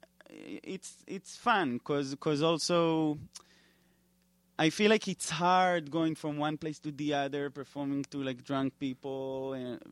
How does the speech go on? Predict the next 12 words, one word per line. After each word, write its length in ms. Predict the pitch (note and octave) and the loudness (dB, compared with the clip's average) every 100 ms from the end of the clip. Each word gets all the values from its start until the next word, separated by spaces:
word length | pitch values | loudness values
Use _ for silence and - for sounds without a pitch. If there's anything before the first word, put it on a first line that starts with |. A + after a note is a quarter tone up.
| A2 C3+ | -16 -12
for 200 | - C3 | -10 -8
twenty 320 | - C#3 C#3 | -2 2 4
minutes, 680 | C3+ C3+ C3 B2+ B2+ B2 - | 4 2 0 -2 -6 -8 -10
da, 140 | C#3+ C3+ | -8 -6
da, 160 | C3+ | -4
da. 180 | C3+ B2 | -4 -4
Maybe 340 | C#3+ F#3+ G#3 | -4 -4 -4
it's 200 | G3+ - | -4 -8
fun 360 | - E3 D#3+ D#3 | 0 2 2 0
when 140 | D3 | -2
you're 160 | C3+ A#2+ | -2 -2
single. 1080 | - - C3+ C3+ C3 C3 C3 C3 B2+ A#2+ | -4 0 2 2 4 4 4 4 0 -4